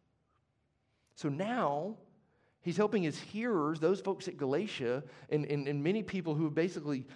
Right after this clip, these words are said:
heard these false teachers and said, "Well, he's not, he's not James, and he's not John, and he's not Peter." He's saying, "You don't understand. I've been with these men. This is my story.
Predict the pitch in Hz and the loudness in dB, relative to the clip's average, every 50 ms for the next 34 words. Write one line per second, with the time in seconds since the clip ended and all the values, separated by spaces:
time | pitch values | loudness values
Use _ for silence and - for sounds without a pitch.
0 | - - - - 180 180 190 175 180 170 - - 156 139 135 - - 202 196 185 | -20 -14 -2 2 4 4 4 2 0 -2 -2 0 0 0 0 -2 -4 -8 -6 -6
1 | 180 151 135 131 120 - 139 135 127 123 123 123 117 - - - - - - - | -6 -8 -8 -8 -4 -2 -2 -2 0 0 -2 -2 -2 -4 -8 -16 -20 -20 -10 -6
2 | 175 190 208 190 180 180 170 165 170 160 - - - - - _ - 180 202 208 | -4 -4 -4 0 2 2 4 4 2 0 -2 -8 -20 -20 -20 _ -6 -4 -4 0
3 | 190 190 170 160 147 147 131 127 139 139 143 143 135 120 107 98 - - - - | 2 2 2 2 2 0 -4 -4 -2 0 0 0 0 -2 -4 -8 -12 -16 -14 -12
4 | - 120 135 165 185 180 180 175 156 - 131 120 117 120 120 127 139 139 135 120 | -10 -6 -6 -6 -4 -2 -2 -2 -2 -2 -6 -8 -6 -4 0 2 2 2 2 0
5 | 104 95 92 - 98 107 120 170 185 170 151 156 151 147 - - - - - _ | -2 -4 -8 -10 -12 -10 -8 -8 -8 -2 0 0 0 0 -2 -6 -12 -20 -20 _
6 | _ - - 151 165 170 151 135 107 92 85 90 - - _ _ _ _ _ _ | _ -14 -10 -6 -6 -2 0 0 -2 -2 -4 -10 -16 -20 _ _ _ _ _ _
7 | _ _ _ 160 165 156 - 165 147 139 135 139 202 240 247 196 151 117 117 - | _ _ _ -6 -4 -2 0 0 0 0 -2 -2 -2 -2 -2 -2 -2 -4 -8 -10
8 | - - - 180 196 254 302 - - - _ _ - _ _ _ _ _ _ _ | -12 -12 -12 -12 -12 -12 -12 -14 -16 -18 _ _ -20 _ _ _ _ _ _ _
9 | _ _ _ _ _ _ _ _ _ _ _ _ _ _ - 180 214 220 170 139 | _ _ _ _ _ _ _ _ _ _ _ _ _ _ -4 -2 -2 -2 -2 0
10 | - 165 208 277 320 311 277 277 - - 170 151 139 113 117 120 117 101 87 - | 4 4 6 6 4 2 2 0 0 0 -2 -2 -2 -4 -6 -6 -6 -6 -8 -10
11 | - - - - - 170 262 262 285 208 170 175 139 135 - - - 175 214 269 | -16 -20 -20 -4 0 0 0 2 0 2 2 2 2 2 -2 -6 -4 -4 -2 -2
12 | 330 208 - - - | -2 -4 -6 -8 -12